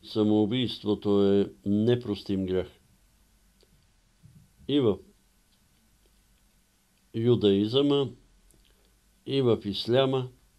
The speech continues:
и в християнството самоубийството е непростим грях. И сигурно ще ме попитате: "Ами тези камикадзета, които се самоубиват?"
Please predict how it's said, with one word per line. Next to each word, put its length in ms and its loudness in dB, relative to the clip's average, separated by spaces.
и 140 2
в 200 2
християнството 1160 0
самоубийството 1000 2
е 60 6
непростим 720 0
грях. 300 0
И 120 -6
сигурно 380 -2
ще 160 -6
ме 180 -2
попитате: 560 -2
"Ами 200 0
тези 420 -4
камикадзета, 840 0
които 220 -2
се 100 -14
самоубиват?" 840 0